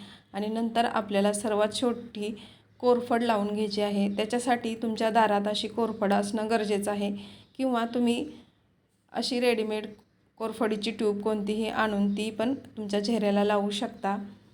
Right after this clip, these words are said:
आता कोरफडीचे वेगळे काही फायदे तुम्हाला सांगण्याची गरज नाही. कोरफड आपल्या त्वचेसाठी, केसासाठी खूप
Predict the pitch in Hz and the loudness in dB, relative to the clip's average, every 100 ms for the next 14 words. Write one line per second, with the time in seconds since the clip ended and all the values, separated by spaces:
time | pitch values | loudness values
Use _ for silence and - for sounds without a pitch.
0 | _ - 233 262 254 262 240 233 247 240 | _ -8 0 0 4 4 4 4 0 2
1 | 254 247 220 220 240 240 240 240 208 208 | 6 6 6 2 2 2 2 4 4 2
2 | 208 214 208 208 220 202 196 202 202 202 | 0 2 2 0 0 0 0 0 2 2
3 | 196 214 202 190 - - _ - 226 226 | 2 0 2 0 -2 -14 _ -6 -4 -2
4 | 233 233 214 208 208 208 208 214 214 220 | 0 2 2 2 0 0 -2 -2 0 0
5 | 202 202 202 214 214 226 226 202 208 202 | 0 -4 -2 -4 -4 -4 -4 -4 -6 -4
6 | 214 208 | -6 -2